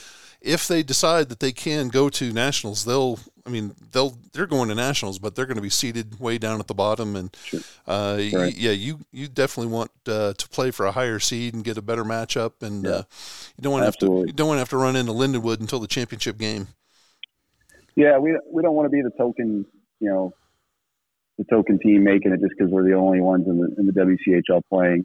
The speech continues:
Speaker 2: You know, that's, that's great, and we'll take, you know, we'll, we'll make the trip for sure, but we wanna, we wanna be there on our own merits as well.
Speaker 1: Yep, yep. All right, last one, last one.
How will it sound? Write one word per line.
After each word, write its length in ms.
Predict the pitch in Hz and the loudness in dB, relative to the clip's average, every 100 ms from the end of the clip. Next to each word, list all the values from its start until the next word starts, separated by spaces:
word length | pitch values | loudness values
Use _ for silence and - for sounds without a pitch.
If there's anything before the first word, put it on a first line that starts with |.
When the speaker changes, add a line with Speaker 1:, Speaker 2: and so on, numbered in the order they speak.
| - | 0
Speaker 2:
You 80 | 92 | 2
know, 80 | |
that's, 180 | 90 101 - - | 4 2 0 -2
that's 160 | 110 - | -2 2
great, 360 | 127 120 127 _ 113 | 4 4 2 _ -2
and 160 | 101 | 0
we'll 100 | 101 | 2
take, 260 | 92 113 113 _ | 2 2 2 _
you 80 | 117 | -2
know, 80 | 98 | 2
we'll, 160 | 101 98 101 - | 2 0 -2 0
we'll 120 | 107 | 2
make 200 | 113 113 | 4 2
the 180 | - 123 | 2 2
trip 100 | 110 | 2
for 100 | 98 | 0
sure, 280 | - 117 107 | 0 4 4
but 160 | 95 90 | 2 2
we 140 | 120 | 4
wanna, 260 | 113 107 95 _ _ _ _ - | 4 4 2 _ _ _ _ 2
we 140 | 131 | 6
wanna 180 | 139 127 | 6 6
be 140 | 113 117 | 6 6
there 220 | 110 104 | 6 6
on 100 | 101 | 6
our 140 | 98 95 | 4 4
own 140 | 95 | 4
merits 320 | 95 92 82 92 | 4 2 0 -4
as 60 | 85 | 0
well. 260 | 87 82 _ _ - | 0 0 _ _ -8
Speaker 1:
Yep, 160 | 113 - _ 139 | -8 -8 _ -12
yep. 120 | - | -8
All 140 | 127 175 | -2 0
right, 160 | 175 131 | 0 2
last 360 | 135 - - | 2 2 -2
one, 240 | 170 131 113 | -2 0 0
last 280 | 127 160 - | 0 0 -2
one. 300 | 135 107 | -4 -4